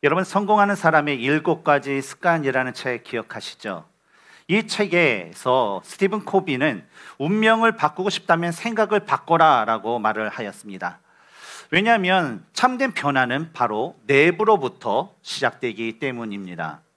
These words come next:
사람은요, 저마다 세상을 바라보는 그런 패러다임이 있습니다. 어떤 사고의 틀, 또 생각의 틀을 가지고 있다라는 것이죠. 근데 이 생각의 틀, 패러다임은 자신이 쓰고 있는 그런 안경과 같은 거예요.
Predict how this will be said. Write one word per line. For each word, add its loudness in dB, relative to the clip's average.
사람은요, 4
저마다 2
세상을 2
바라보는 2
그런 -2
패러다임이 2
있습니다. -8
어떤 -6
사고의 0
틀, -4
또 0
생각의 0
틀을 0
가지고 -10
있다라는 -2
것이죠. -16
근데 2
이 2
생각의 0
틀, 2
패러다임은 2
자신이 0
쓰고 -4
있는 -2
그런 0
안경과 0
같은 -4
거예요. -8